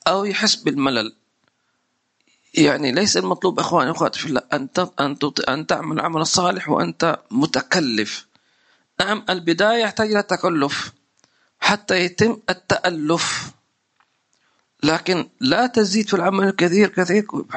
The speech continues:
فيكون كله تكلف، تكلف، تكلف، تكلف، إذا صمت تكلف، وإذا قمت الليل تكلف. لا، ابدأ. قالوا: "كيف يكون هذا؟ كيف يكون تألف بدون تكلف؟" أن تبدأ بال-، بال-، باليسير،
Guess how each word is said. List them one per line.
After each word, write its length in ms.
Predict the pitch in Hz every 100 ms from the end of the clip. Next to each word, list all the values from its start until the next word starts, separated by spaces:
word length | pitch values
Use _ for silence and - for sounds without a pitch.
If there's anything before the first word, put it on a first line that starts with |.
| 143
فيكون 480 | - - 180 220 196
كله 420 | - 247 247 233
تكلف، 500 | 233 202 208 - 185
تكلف، 480 | - 180 175 127 -
تكلف، 480 | - - - - 175
تكلف، 560 | 180 175 147 180 -
إذا 180 | 175 180
صمت 380 | 175 190 185 -
تكلف، 460 | 190 185 180 175
وإذا 240 | - 175 180
قمت 300 | 180 185 185
الليل 220 | 185 185
تكلف. 480 | - - 269 262 170 _ _ _ _ _
لا، 240 | 294 - - _ _ _ _ _ _ _ _ _ -
ابدأ. 220 | - 87 - _ _ - - - _ - 254
قالوا: 260 | - 233 233
"كيف 260 | 220 277 269
يكون 300 | 269 254 233
هذا؟ 320 | 214 185 190
كيف 340 | - 247 254
يكون 480 | 233 226 233 226 214
تألف 600 | 208 185 190 190 - - -
بدون 300 | 170 196 196
تكلف؟" 500 | 165 151 165 226 - _ _ _ _ -
أن 220 | 196 196
تبدأ 720 | 254 226 185 240 269 - - _ _ _ _ _ _ _ _ _
بال-، 320 | 151 185 247 -
بال-، 260 | 165 233 -
باليسير، 800 | 190 233 233 233 - 233 233